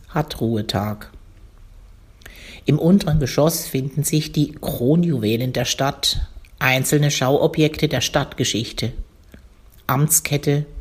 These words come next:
Beutelordnung, Richterschwert, K-Z-Kennkarte, Amboss. Aus jeder Epoche ein Schaustück, aber auch ein präpariertes Giraffenhaupt und der Uli,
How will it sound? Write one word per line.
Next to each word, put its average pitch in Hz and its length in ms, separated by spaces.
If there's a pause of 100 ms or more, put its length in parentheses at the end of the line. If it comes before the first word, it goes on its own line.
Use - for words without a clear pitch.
(300)
Beutelordnung, 156 1080 (320)
Richterschwert, 135 960 (540)
K-Z-Kennkarte, 135 1400 (500)
Amboss. 135 680 (800)
Aus 151 260
jeder 165 320
Epoche 175 420
ein 180 140
Schaustück, 165 840 (280)
aber 135 260
auch 143 480
ein 170 300
präpariertes 156 720
Giraffenhaupt 165 1200
und 160 240
der 156 200
Uli, 165 600